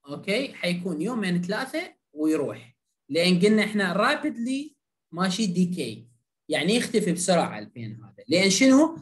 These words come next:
لأن توسعت هسه، بعدين شنو وراه بأسبوع هم يدفع حمرة الأخرى وهم تتوسع وهكذا شوية شوية، أوكي؟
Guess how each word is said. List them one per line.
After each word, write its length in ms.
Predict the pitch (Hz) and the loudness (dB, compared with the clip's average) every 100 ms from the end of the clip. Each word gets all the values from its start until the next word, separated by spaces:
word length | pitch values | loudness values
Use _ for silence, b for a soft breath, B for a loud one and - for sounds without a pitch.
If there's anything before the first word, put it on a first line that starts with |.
| - | -6
لأن 260 | 165 202 208 | 2 4 6
توسعت 520 | 233 220 - 104 104 - | 4 4 2 -6 -10 -16
هسه، 340 | - - - _ _ _ _ - | -20 -20 -20 _ _ _ _ 0
بعدين 320 | 156 185 233 | 4 6 6
شنو 280 | 226 254 240 | 6 6 6
وراه 200 | 254 262 | 6 6
بأسبوع 580 | 240 - 233 294 - - _ | 4 0 2 0 0 -14 _
هم 180 | 214 247 | 2 4
يدفع 360 | 233 180 185 127 | 4 4 0 -4
حمرة 320 | 165 147 143 | -6 -8 -10
الأخرى 340 | 131 123 - - | -12 -12 -14 0
وهم 260 | 196 220 | 2 4
تتوسع 520 | 165 - 117 117 - 240 | 2 -4 -6 -8 -4 0
وهكذا 520 | 277 143 120 120 135 | 2 0 -4 -10 -14
شوية 380 | - - - 196 | -10 -8 -6 -8
شوية، 200 | - _ _ _ _ _ _ _ _ 139 | -10 _ _ _ _ _ _ _ _ -4
أوكي؟ 520 | 160 202 254 302 | 0 2 2 0